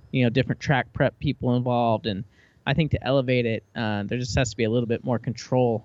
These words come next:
of the whole situation. Um, you know, some added, uh,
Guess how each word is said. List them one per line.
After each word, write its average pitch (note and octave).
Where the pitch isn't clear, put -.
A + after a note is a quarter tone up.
of -
the A#2
whole B2+
situation. A2+
Um, A2+
you C3+
know, A#2
some B2+
added, A#2+
uh, G2+